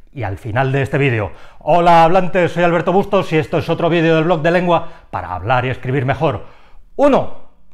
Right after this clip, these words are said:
reglas generales. Se utiliza tilde en los siguientes casos. Uno uno.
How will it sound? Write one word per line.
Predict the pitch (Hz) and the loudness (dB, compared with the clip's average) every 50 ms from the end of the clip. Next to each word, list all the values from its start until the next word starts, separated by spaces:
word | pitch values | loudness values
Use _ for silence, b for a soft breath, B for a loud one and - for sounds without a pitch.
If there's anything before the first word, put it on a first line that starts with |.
| - - - - | -20 -18 -18 -14
reglas | 110 - 135 151 160 151 160 160 156 | -8 -2 0 0 2 4 2 2 2
generales. | - 175 151 165 170 165 151 131 110 101 - - - b b b b b b b | 0 0 2 4 4 4 2 2 -2 -4 -6 -10 -14 b b b b b b b
Se | b - - 151 151 | b -2 0 0 0
utiliza | 139 - 185 233 202 196 196 | 0 0 0 0 0 0 0
tilde | 240 226 226 220 220 208 | 0 0 2 2 2 2
en | 180 160 147 | 2 2 -2
los | 143 131 | -2 -4
siguientes | - 160 156 185 175 - 156 - | -2 -2 0 0 0 -2 -4 -6
casos. | - - 98 90 - 110 92 - - - - - - - - - - - - - | -4 -6 -6 -6 -8 -12 -16 -16 -16 -20 -20 -20 -20 -20 -20 -20 -20 -20 -8 -2
Uno | 240 247 277 254 220 | 0 2 4 4 4
uno. | 180 147 110 98 92 92 | 4 2 0 -2 -4 -6